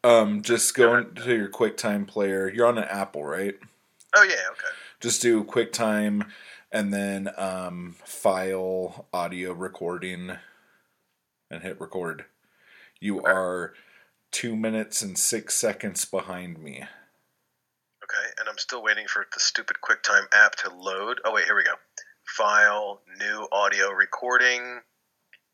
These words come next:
Speaker 2: and crash. No. <laughs> I'm waiting for that to crash. Okay, I'm gonna hit record. Tell, give me, like, a
Speaker 1: I'll tell you right now what it
Speaker 2: give me, like, a,
Speaker 1: is.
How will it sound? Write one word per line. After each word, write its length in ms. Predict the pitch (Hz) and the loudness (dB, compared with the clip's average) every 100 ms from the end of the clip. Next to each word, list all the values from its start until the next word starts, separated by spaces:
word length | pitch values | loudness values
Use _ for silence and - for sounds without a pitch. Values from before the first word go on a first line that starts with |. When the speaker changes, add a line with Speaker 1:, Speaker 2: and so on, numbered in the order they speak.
| _ _ _ _ _ _ _ _ _ _ - | _ _ _ _ _ _ _ _ _ _ 4
Speaker 2:
and 760 | 143 151 151 147 151 147 143 | 6 8 8 8 8 8 6
crash. 600 | - 113 85 71 - - - | 6 6 6 4 0 -2 -4
No. 80 | 92 - _ - - - - | -8 -8 _ -20 -20 -10 2
<laughs> 60 | - - - - - - - _ - | 4 4 -2 -4 -6 -12 -20 _ -8
I'm 60 | 135 - | -8 -6
waiting 200 | 135 123 | -8 -4
for 180 | - - | -2 0
that 100 | - | 0
to 60 | - | 0
crash. 340 | - - - - - - - | -4 -4 -8 -8 -8 -6 -2
Okay, 140 | 110 98 | 0 0
I'm 80 | 95 | -4
gonna 160 | 107 101 | -6 -6
hit 180 | 113 - | -6 -6
record. 440 | - - 107 104 101 _ | -6 -6 -2 0 0 _
Tell, 180 | - 143 - - - - | 4 4 2 -16 -18 -6
give 120 | 160 | -6
me, 120 | - 202 | -4 4
like, 280 | 156 143 | 4 6
a 140 | 127 113 113 | 4 6 4
Speaker 1:
I'll 60 | |
tell 200 | 107 139 | 6 6
you 120 | 120 107 | 6 4
right 220 | 107 107 | 2 2
now 180 | 104 101 | -2 -2
what 200 | 92 92 | -4 -4
it 140 | 92 | -6
Speaker 2:
give 80 | 87 | 0
me, 40 | |
like, 160 | 196 - | 2 2
a, 40 | |
Speaker 1:
is. 80 | - | -2